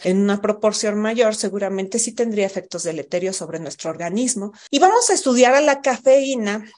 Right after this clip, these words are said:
como una molécula, como un fármaco, incluso como un tóxico, en donde vamos a entenderlo como si fueran nuestras clases de farmacología. Farmacocinética y farmacodinamia, entendiendo que farmacocinética es todo aquella cosa que le hace el organismo a una sustancia.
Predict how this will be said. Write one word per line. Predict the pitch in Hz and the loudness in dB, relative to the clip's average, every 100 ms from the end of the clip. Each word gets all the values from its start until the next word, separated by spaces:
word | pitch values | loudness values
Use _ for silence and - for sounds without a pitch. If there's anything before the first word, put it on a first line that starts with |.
| - | -6
como | 226 220 226 | -2 2 2
una | 240 254 | 2 0
molécula, | 254 240 254 247 240 233 226 214 208 | 0 -2 0 -2 -4 -6 -4 -4 -6
como | 202 196 | -4 -2
un | 190 185 | -4 -6
fármaco, | - 233 220 208 190 196 214 | -4 -2 0 -2 -4 -6 -10
incluso | - 240 320 392 - | -8 -8 -6 -6 -6
como | - 190 180 | -4 -4 -4
un | 180 | -6
tóxico, | 170 - 196 - 269 | -6 -6 -8 -6 -2
en | 214 226 | 2 4
donde | 240 247 | 4 6
vamos | 262 277 294 285 | 4 4 0 -2
a | 254 | -2
entenderlo | 240 240 254 247 233 240 240 | -2 -2 0 0 0 0 0
como | 240 220 220 214 | -2 0 -2 -4
si | 220 | -6
fueran | 202 233 226 233 | -4 -2 0 -2
nuestras | 220 214 - 175 | -4 -6 -8 -4
clases | 208 208 220 | -2 0 -2
de | 180 | -4
farmacología. | 175 160 156 147 - 98 90 - - - - | -6 -8 -8 -10 -6 -4 -4 -10 -14 -16 -16
Farmacocinética | - 247 247 220 185 196 - 226 294 302 - 330 - | -2 2 2 2 -2 -4 -2 0 0 0 2 2 2
y | 214 | -6
farmacodinamia, | - 202 202 196 196 180 175 170 151 151 | -4 -4 -2 -6 -4 -4 -2 -6 -8 -10
entendiendo | - 202 247 262 269 240 | -2 4 4 4 2 0
que | 185 | -2
farmacocinética | 180 208 233 247 - 269 294 285 247 247 - 262 - | -4 -4 -4 -4 0 0 2 -2 -4 -4 -2 -2 0
es | 226 - | -4 -2
todo | 247 247 220 220 | -2 0 -2 -4
aquella | 202 - 226 233 240 | -6 -4 0 0 2
cosa | 262 - 214 | 2 2 0
que | 233 240 | 4 6
le | 233 | 6
hace | 240 262 269 | 4 4 4
el | 240 | 6
organismo | 254 269 285 311 294 269 277 285 | 6 6 4 4 0 -2 -6 -4
a | 196 | -2
una | 185 190 180 | 0 -2 -2
sustancia. | - - - - - | -6 -6 -10 -8 -10